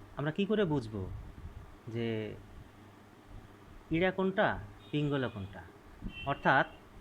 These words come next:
আমরা যখন শ্বাস ছাড়ি,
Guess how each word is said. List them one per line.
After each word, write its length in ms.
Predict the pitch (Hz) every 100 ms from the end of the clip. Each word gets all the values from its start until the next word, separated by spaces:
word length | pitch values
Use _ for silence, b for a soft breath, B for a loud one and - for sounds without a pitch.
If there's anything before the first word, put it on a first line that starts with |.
| -
আমরা 460 | 131 151 156 156 165 - -
যখন 360 | 127 123 147 143 - - - - - - - - - - - - - - - - - -
শ্বাস 400 | - - 139 147 - - - - - - - - - - -
ছাড়ি, 380 | - 120 123